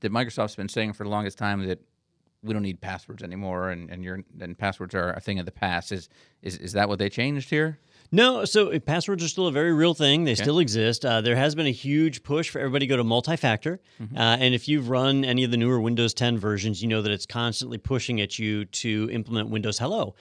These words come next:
Speaker 2: So logging in with a pin number or facial I D or fingerprint or any combination of those things and maybe even a password,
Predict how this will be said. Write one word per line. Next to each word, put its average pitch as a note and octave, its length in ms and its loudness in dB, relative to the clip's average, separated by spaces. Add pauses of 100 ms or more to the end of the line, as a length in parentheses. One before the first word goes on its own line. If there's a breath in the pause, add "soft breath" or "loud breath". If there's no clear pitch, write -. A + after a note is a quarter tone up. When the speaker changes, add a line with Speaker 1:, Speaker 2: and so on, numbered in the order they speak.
(200 loud breath)
Speaker 2:
So A#2+ 240 2
logging A2 340 0
in G#2+ 60 -4
with G2+ 100 -8
a F#2+ 60 -14
pin D#3+ 380 -2
number C#3+ 640 0
or G#2+ 260 -6
facial D3 540 -2
I C3 180 -2
D B2+ 460 0
or E2+ 80 -8
fingerprint C#3+ 840 2
or A2 120 0
any D3+ 160 0
combination B2 720 0
of A#2 100 -4
those A#2+ 220 0
things A#2+ 360 0
and A#2+ 300 -4
maybe B2 240 -2
even C3+ 160 -4
a D3+ 60 -6
password, G3+ 600 -10